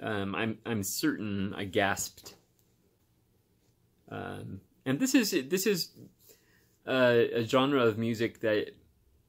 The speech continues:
I'm, I'm dipping my toes into.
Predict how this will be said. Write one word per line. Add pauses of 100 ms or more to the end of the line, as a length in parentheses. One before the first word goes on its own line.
(800)
I'm, (1160)
I'm
dipping
my
toes
into.